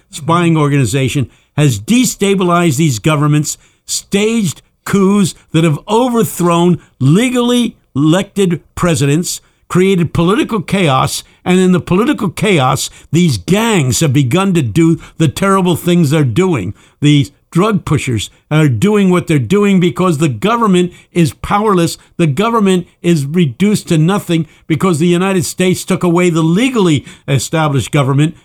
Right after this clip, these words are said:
and all these crooks now have taken over, in many cases,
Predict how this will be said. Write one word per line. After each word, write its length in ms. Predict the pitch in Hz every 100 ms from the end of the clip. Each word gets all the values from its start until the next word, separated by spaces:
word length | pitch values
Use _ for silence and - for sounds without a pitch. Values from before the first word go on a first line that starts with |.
| -
and 120 | 143
all 160 | 175 175
these 200 | 165 -
crooks 420 | - 247 - 131
now 280 | 139 131 - _
have 200 | 143 139
taken 260 | 180 156 160
over, 260 | 165 147
in 160 | 143 131
many 220 | 180 247
cases, 640 | 175 185 165 - 101 -